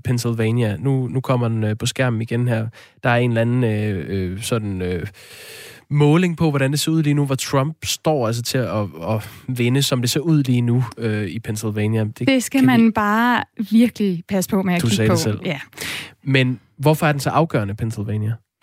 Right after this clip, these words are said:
Speaker 2: Pennsylvania er, er afgørende, fordi at, øh, det er simpelthen den, der kan blive the tipping point state. Altså, det er en af de her, øh, stater i Midtvesten, som Trump valg-, vandt meget snævert i to tusind og seksten, som Biden,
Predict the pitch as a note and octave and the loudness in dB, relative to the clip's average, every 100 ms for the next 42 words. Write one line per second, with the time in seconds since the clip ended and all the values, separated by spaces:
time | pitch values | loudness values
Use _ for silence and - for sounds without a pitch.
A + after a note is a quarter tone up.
0 | - - - - A3+ A3 A3+ C4+ C#4+ C#4 | -16 -14 -12 0 2 2 2 6 6 4
1 | - - G#3 F#3+ - G3+ - F#3 F#3+ G3+ | 0 -2 -2 -2 -2 -2 0 0 0 0
2 | F#3 F#3+ F3 G#3 - A#3 A3+ - F#3+ - | 2 0 0 -2 2 2 2 -2 -4 0
3 | F#3+ F3+ F3 E3 E3 - - - _ A3+ | 2 2 2 0 -2 -6 -14 -18 _ -10
4 | - A3 G3 B3+ A#3+ G#3+ G3+ F3+ - A3 | 0 2 4 4 4 4 0 -4 -2 -2
5 | A#3 A3 G3+ F#3+ E3+ - G3+ F#3 - F3 | -2 -4 -2 0 0 -2 -2 -2 -2 -2
6 | F3 - F3 - F3+ G3 F3+ A3 G#3+ B3 | -2 -2 -2 -2 -4 -2 -2 -2 0 0
7 | B3+ A#3+ G#3+ - G3 G3+ E3+ - _ _ | 0 0 2 0 0 0 -2 -6 _ _
8 | - F#3+ F3 F#3 - A3 - G#3+ G#3+ F3+ | -4 -2 0 -2 -4 -2 -2 -2 0 0
9 | E3+ F3 B3+ - C#4 - - - A3+ F#3+ | 0 0 -2 0 0 -2 -6 -6 0 0
10 | - - A3 A#3 G3+ G#3+ A3 - _ G3+ | 0 0 0 0 0 -4 -4 -10 _ -2
11 | A3 A#3 G#3 F#3+ A#3+ - - C#4+ - A3+ | -2 -2 -2 -2 -2 0 2 2 0 -6
12 | A3 A#3+ A3 A3 G3 G3 E3 F3+ G3 A3 | -6 -6 -4 -4 -4 -6 -4 -4 -4 -2
13 | B3+ A#3+ - - - - A3 G#3 G3 F3+ | 0 -2 -4 -6 -4 0 2 0 -2 -4
14 | A3+ A#3+ | 0 0